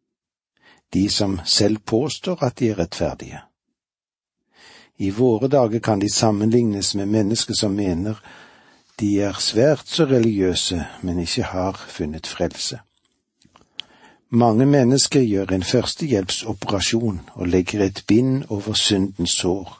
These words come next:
men får det aldri helt renset ut. Gjør de ikke det, vil såret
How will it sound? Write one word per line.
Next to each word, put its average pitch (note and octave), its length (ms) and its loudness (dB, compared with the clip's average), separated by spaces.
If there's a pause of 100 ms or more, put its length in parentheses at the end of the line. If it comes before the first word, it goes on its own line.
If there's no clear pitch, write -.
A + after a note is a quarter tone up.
(1000)
men F#2+ 460 0 (240)
får - 340 -2 (580)
det G#2+ 140 2
aldri A#2 560 2 (640)
helt - 500 0
renset - 440 -4
ut. - 380 -8 (1400)
Gjør F#2+ 220 2
de A2+ 80 4
ikke A#2 200 2
det, C3+ 300 2 (360)
vil F#2+ 180 0
såret A#2+ 720 0